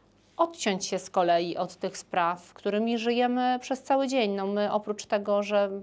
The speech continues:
prowadzimy wspólnie biznes, mieszkamy też razem, żyjemy razem, jesteśmy tak, tak zwaną parą w życiu i w biznesie, co powoduje,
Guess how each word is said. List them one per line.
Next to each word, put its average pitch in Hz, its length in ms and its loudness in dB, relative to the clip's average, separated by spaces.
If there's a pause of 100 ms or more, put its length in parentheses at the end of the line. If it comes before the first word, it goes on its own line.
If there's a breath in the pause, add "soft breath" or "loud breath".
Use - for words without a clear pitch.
(160)
prowadzimy 202 440 -2
wspólnie 202 420 0
biznes, 208 460 -4
mieszkamy 214 440 -2
też 202 220 -6
razem, 190 320 -4
żyjemy 208 340 -2
razem, 180 360 -2
jesteśmy 185 440 -10
tak, 190 200 -8 (240)
tak 190 140 -2
zwaną 190 260 -2
parą 190 280 0
w 185 40 -6
życiu 202 220 -8
i 190 80 -2
w 185 40 -8
biznesie, 220 440 -4
co 214 120 -8
powoduje, 220 680 2